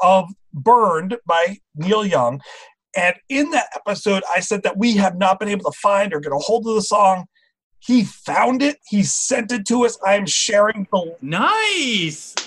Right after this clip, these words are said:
Speaker 1: Um, I'm gonna share that link this week. That's the, the appearance this week is, like, this wonderful find. Thank you, Trevor Cox, for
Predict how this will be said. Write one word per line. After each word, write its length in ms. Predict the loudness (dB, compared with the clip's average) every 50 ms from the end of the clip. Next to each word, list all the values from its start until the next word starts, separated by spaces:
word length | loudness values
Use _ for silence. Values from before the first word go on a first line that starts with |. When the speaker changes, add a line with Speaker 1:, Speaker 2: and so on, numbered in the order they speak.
| 0 2
Speaker 1:
Um, 240 | 4 4 4 2 2
I'm 140 | 2 2 2
gonna 220 | 2 0 -2 -2 0
share 360 | 0 2 2 4 4 4 4
that 240 | 4 4 2 2 2
link 260 | 0 0 0 -2 -2
this 200 | -2 -2 -2 -2
week. 380 | 0 0 0 0 -2 -4 -10 -6
That's 400 | 0 2 4 4 2 2 -2 -2
the, 320 | 0 2 2 2 0 -2 -4
the 100 | -4 -4
appearance 540 | -4 -4 -4 -2 0 2 2 2 0 0 -2
this 160 | -4 -4 -4 -2
week 180 | -4 -4 -2
is, 140 | -4 -2 0
like, 180 | 0 0 0 -2
this 140 | -6 -8 -6
wonderful 480 | -4 -2 -2 0 0 0 0 0 -2 -2 2
find. 300 | 2 4 4 4 2 0 0 2
Thank 220 | 2 2 2 0 -2
you, 160 | -4 -4 -2
Trevor 360 | 0 0 2 2 2 2 2
Cox, 420 | 2 4 4 4 2 0 -4 -12 -16 -18 -20 -8 _
for 100 | -4 -4